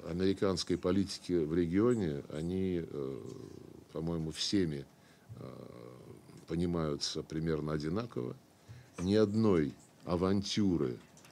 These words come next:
за последние десятилетия, которые предпринимал Вашингтон со ссылкой на коренные интересы своей безопасности, за десять тысяч миль через Атлантику здесь у него возникали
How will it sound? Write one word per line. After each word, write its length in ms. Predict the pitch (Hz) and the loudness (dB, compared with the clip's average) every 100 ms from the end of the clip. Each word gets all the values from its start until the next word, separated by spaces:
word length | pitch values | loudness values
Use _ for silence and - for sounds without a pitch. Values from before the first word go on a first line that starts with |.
| - | -12
за 140 | 67 78 | -8 -4
последние 680 | 87 - 90 87 73 76 | -2 0 2 2 2 -4
десятилетия, 1040 | 71 73 - 76 87 95 131 123 - - - - - - - - | -4 -6 -6 -2 2 4 4 2 -4 -10 -12 -20 -20 -20 -20 -8
которые 400 | 78 87 87 82 | -4 2 4 2
предпринимал 720 | - 80 - 82 87 85 80 | 0 -4 -2 -2 0 0 0
Вашингтон 800 | 71 73 - 85 80 - 82 64 62 - - - - | -2 -4 -4 -4 -4 -2 0 -2 -8 -18 -20 -20 -6
со 240 | - 92 | 0 4
ссылкой 760 | - - 120 104 85 71 65 - - - - | 6 6 8 6 4 -2 -4 -6 -18 -20 -10
на 420 | 73 85 85 78 - - - - - - - - - - - | -2 0 0 -2 -8 -20 -20 -20 -20 -20 -20 -20 -20 -14 0
коренные 480 | 92 101 110 110 98 | 4 6 6 6 6
интересы 460 | 85 92 90 - 76 | 4 4 4 4 0
своей 260 | 85 82 | 2 2
безопасности, 960 | 76 78 82 - 156 - 78 69 - - - - - - - - | 2 2 2 0 -2 -2 -2 -8 -10 -14 -20 -20 -20 -20 -20 -10
за 160 | 69 90 | -2 4
десять 360 | 98 - 82 | 4 2 -4
тысяч 340 | 95 85 - - | -2 -2 -2 -2
миль 320 | 90 73 - - - - - - - | 0 0 -4 -16 -20 -20 -20 -20 -12
через 300 | - 80 78 | -4 0 0
Атлантику 600 | 78 113 120 - - 67 | 0 2 0 -2 -8 -6
здесь 320 | 76 90 - | -2 -2 -2
у 60 | 76 | -4
него 240 | 76 85 | -2 0
возникали 640 | 76 67 76 92 87 80 | -2 -4 -4 0 0 -2